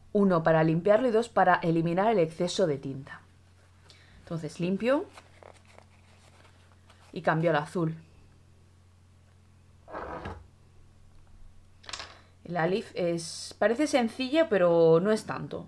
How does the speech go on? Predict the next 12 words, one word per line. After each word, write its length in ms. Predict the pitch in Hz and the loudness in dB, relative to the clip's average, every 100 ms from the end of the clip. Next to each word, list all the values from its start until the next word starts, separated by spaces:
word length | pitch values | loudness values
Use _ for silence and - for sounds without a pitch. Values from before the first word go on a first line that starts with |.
| - | -16
Entonces 320 | - 190 208 | -8 -4 -2
vamos 320 | 190 180 180 170 | 0 -2 -2 -4
a 80 | |
ver 240 | 156 214 311 - - - - - - | -2 -2 -4 -16 -20 -20 -20 -20 -4
cómo 200 | 190 170 | -2 0
hacerlo. 440 | 160 143 131 143 - - | -2 -6 -14 -16 -18 -20
Sesenta 480 | - 175 226 220 220 | -12 -6 -2 2 2
grados, 400 | 170 147 143 143 | 2 2 2 0
recuerdo. 560 | 147 147 202 240 302 427 - - - - - - - - | -4 0 2 2 2 -2 -14 -20 -20 -20 -20 -20 -20 -8
Y, 280 | 220 220 - - - | -6 -6 -10 -20 -8
eh, 260 | 185 180 175 | -4 0 0
hacemos 640 | 185 - 214 185 - - | -2 -2 -2 -2 -4 -16